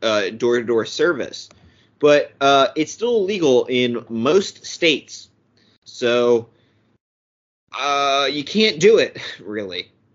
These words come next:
Um, a couple other things they found was that, uh, oh, my goodness, excuse me, um, among regular craft beer drinkers who would like to purchase, uh, like, door to consumer,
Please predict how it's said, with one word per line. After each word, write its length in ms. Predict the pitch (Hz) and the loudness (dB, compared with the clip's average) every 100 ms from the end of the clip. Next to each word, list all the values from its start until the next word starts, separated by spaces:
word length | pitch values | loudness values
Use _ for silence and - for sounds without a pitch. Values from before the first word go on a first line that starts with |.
| _ | _
Um, 400 | 120 131 127 123 _ _ _ _ _ _ _ _ | -2 -2 -2 -8 _ _ _ _ _ _ _ _
a 80 | 147 | -8
couple 260 | - 202 165 | -4 -4 -2
other 220 | 165 170 | -2 -4
things 320 | 170 180 190 | -6 -6 -6
they 140 | 180 | -6
found 440 | 185 170 165 214 220 _ | -4 -2 -2 -4 -10 _
was 320 | 156 151 139 | 0 0 0
that, 320 | 147 139 135 - | -2 -2 -2 -4
uh, 420 | 131 120 113 110 104 _ _ _ _ _ _ _ _ _ _ - | -4 -2 0 -2 -6 _ _ _ _ _ _ _ _ _ _ -4
oh, 400 | 139 180 110 - | 0 2 0 -4
my 120 | - 113 | -12 -2
goodness, 460 | 147 120 101 - _ - | -2 -2 -8 -16 _ -14
excuse 360 | 110 - 160 | -14 -8 -8
me, 260 | 135 107 - - | -4 -6 -6 -2
um, 380 | 123 117 104 - _ _ _ _ _ _ _ 147 | 0 0 -2 -12 _ _ _ _ _ _ _ -4
among 320 | 160 175 165 | -2 -2 0
regular 340 | 131 156 180 | 0 2 0
craft 360 | 180 170 147 156 | -4 -2 -4 -4
beer 160 | 190 185 | -8 -8
drinkers 520 | 175 185 233 233 233 | -8 -8 -6 -6 -8
who 360 | - 147 135 | -8 -4 -2
would 220 | 123 117 110 | 0 0 0
like 200 | 113 117 | -4 -4
to 60 | |
purchase, 600 | - 147 143 147 156 - - | -4 -2 -2 -2 -2 -4 -6
uh, 600 | 127 131 127 127 120 92 | -2 0 0 0 -2 -2
like, 160 | 104 131 | -2 -2
door 160 | 139 | 0
to 80 | 135 | -2
consumer, 640 | - 147 - 151 175 190 | -4 -10 -6 -6 -4 -6